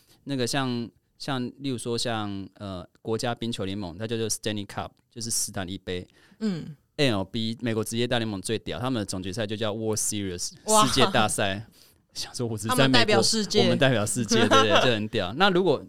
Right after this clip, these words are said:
Speaker 1: 像N F L，
Speaker 2: 嗯。
Speaker 1: 就是美式足球，他们的总决赛叫什么？你有印象吗？
Speaker 2: 就世界杯不是吗？
Speaker 1: 他们叫 Super Bowl。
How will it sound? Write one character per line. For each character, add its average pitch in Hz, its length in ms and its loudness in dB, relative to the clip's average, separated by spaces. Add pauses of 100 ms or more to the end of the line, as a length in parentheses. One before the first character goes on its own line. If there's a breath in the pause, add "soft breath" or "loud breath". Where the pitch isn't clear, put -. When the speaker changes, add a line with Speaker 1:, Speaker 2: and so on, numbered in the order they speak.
Speaker 1:
像 180 300 0
N 185 220 0
F 165 260 0
L， 120 400 2 (240)
Speaker 2:
嗯。 214 100 -4
Speaker 1:
就 143 80 -2
是 139 140 0
美 120 180 2
式 151 140 -2
足 127 160 -6
球， 120 100 -2
他 131 120 0
们 120 100 -2
的 104 60 -2
总 104 200 -4
决 98 200 -4
赛 101 320 -2 (440)
叫 123 160 0
什 110 160 -4
么？ 87 320 -12
你 113 100 -8
有 104 60 -6
印 101 140 -8
象 92 220 -6
吗？ 80 220 -16 (380)
Speaker 2:
就 247 160 0
世 240 180 2
界 226 100 4
杯 202 220 0
不 147 80 -8
是 156 60 -8
吗？ 147 400 -8
Speaker 1:
他 135 80 -4
们 120 100 -2
叫 120 80 2
Super 120 380 -2
Bowl。 107 440 -4